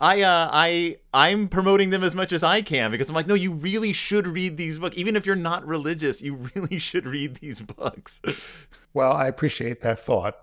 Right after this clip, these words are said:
Speaker 2: and we'll see how it goes.
Speaker 1: <laughs>
Speaker 2: You know, as, just from a practical publishing point of view, I, I think you know that they, hey, they've been re-released in paperback.
Speaker 1: Yes.
Speaker 2: And I don't really know what's gonna happen with those editions yet. That's fairly recent,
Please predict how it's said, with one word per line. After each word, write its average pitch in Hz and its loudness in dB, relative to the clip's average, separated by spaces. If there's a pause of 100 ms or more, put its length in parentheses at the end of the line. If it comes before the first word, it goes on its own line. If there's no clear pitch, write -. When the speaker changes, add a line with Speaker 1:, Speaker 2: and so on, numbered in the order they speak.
(120)
Speaker 2:
and 101 -2
we'll 107 -6
see 113 -4
how 92 0
it 90 -8
goes. 87 -4
Speaker 1:
<laughs> - 0 (920)
Speaker 2:
You 151 0
know, 135 4
as, 131 2 (480)
just 151 -2
from 123 0
a 110 0
practical 123 -2
publishing 113 -4
point 101 -2
of 92 -6
view, 98 -2
I, 117 0
I 107 -2
think 123 -6
you 95 -6
know 101 0
that 95 -8
they, 98 -6 (240)
hey, 107 0
they've 101 -2
been 101 -2
re-released 101 0
in 92 -6
paperback. 82 -4 (140)
Speaker 1:
Yes. - -6 (160)
Speaker 2:
And 107 -2
I 104 0
don't 143 4
really 110 0
know 95 -2
what's 90 -10
gonna 92 -4
happen 87 -4
with 82 -10
those 85 -6
editions 87 -6
yet. 131 -6
That's - -4
fairly 98 -4
recent, 101 -6